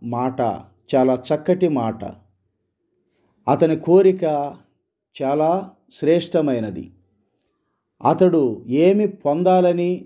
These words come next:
దేవుని దగ్గరికి వచ్చాడో మనకిక్కడ చాలా స్పష్టముగా అర్థమవుతుంది. ఈ దినాల్లో ఈ వ్యక్తిని పోలి ఇలాంటి ప్రార్థన చేసేవారు మనకి అరుదుగా కనపడతారు.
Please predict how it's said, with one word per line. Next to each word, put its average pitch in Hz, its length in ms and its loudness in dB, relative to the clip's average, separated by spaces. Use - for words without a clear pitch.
దేవుని 151 400 0
దగ్గరికి 143 420 -2
వచ్చాడో 139 800 0
మనకిక్కడ 123 640 -4
చాలా 123 380 -2
స్పష్టముగా 156 720 0
అర్థమవుతుంది. 117 840 -4
ఈ 202 120 6
దినాల్లో 175 720 0
ఈ 180 140 6
వ్యక్తిని 185 460 2
పోలి 156 680 -4
ఇలాంటి 170 880 0
ప్రార్థన 170 500 2
చేసేవారు 143 920 0
మనకి 127 540 -2
అరుదుగా 160 560 0
కనపడతారు. 117 800 -6